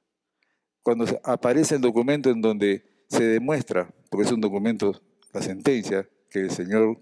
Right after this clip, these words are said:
concuñado, el señor Macé, había tenido por haber, eh, incurrido en falta,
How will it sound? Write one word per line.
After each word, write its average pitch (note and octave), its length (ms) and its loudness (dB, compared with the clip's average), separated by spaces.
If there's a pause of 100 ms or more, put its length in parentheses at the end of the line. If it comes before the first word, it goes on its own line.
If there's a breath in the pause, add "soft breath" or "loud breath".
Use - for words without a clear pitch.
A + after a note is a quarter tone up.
concuñado, G2+ 640 -2
el F#2+ 60 -2
señor F#2 240 -6
Macé, G2+ 420 -4 (1120)
había A2+ 300 0
tenido A2+ 420 0
por A2+ 340 0
haber, G#2+ 420 -2 (280)
eh, G2+ 260 -2
incurrido A#2 560 0
en G2 120 0
falta, G#2+ 540 -4